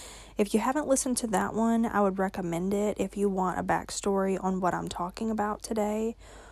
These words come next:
Or if you want the full story, my book is linked in the show notes. It is always available on Amazon, or, um,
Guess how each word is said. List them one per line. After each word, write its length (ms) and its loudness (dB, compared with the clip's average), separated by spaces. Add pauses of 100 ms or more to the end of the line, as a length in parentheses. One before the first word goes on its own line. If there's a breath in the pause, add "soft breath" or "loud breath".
(180 loud breath)
Or 320 8
if 200 0
you 80 0
want 180 0
the 80 -6
full 280 2
story, 480 2
my 160 2
book 340 2
is 380 0
linked 340 0
in 60 0
the 80 0
show 240 0
notes. 420 0
It 80 -2
is 140 -2
always 300 0
available 420 0
on 240 2
Amazon, 720 2 (520 loud breath)
or, 500 8
um, 480 2